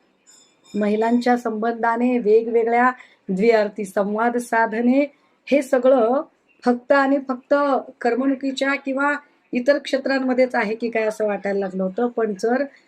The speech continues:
राज्याचे उपमुख्यमंत्रीच इतक्या जबाबदार पदावरून महिलांच्या संबंधाने वक्तव्य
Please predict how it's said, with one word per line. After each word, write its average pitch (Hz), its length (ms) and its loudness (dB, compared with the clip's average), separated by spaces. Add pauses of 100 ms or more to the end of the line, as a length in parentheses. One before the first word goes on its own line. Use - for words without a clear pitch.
(180)
राज्याचे 254 960 -2 (580)
उपमुख्यमंत्रीच 294 1160 0 (520)
इतक्या 247 280 2
जबाबदार 262 640 0
पदावरून 208 600 0 (880)
महिलांच्या 254 540 2
संबंधाने 226 720 -2
वक्तव्य 233 600 -2